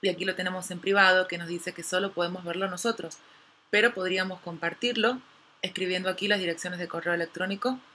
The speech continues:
como lo había comentado antes. La otra opción es público,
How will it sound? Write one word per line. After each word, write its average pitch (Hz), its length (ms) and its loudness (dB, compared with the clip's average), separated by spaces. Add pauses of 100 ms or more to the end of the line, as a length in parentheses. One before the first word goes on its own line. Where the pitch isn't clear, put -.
(300)
como 165 200 -6
lo 160 100 -4
había 170 160 0
comentado 165 480 -2
antes. 160 300 -4 (920)
La 175 140 4
otra 170 180 0
opción 226 500 0 (420)
es 160 100 -16
público, 254 640 2